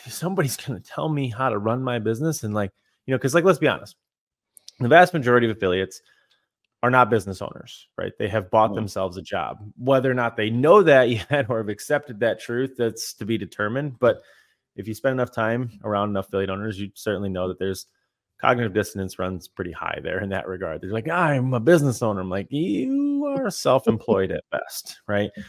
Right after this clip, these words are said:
Speaker 2: Mm.
Speaker 1: Um, and, you know, in terms of,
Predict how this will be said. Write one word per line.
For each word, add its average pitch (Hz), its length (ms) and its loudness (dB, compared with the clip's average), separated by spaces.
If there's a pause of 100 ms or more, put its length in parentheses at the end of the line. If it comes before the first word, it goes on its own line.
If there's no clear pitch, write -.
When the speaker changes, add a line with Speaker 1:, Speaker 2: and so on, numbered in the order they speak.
Speaker 2:
Mm. 131 220 -2
Speaker 1:
Um, 120 420 6 (180)
and, 143 340 0 (920)
you 151 100 0
know, 135 240 4
in 135 160 -2
terms 160 340 2
of, 139 240 4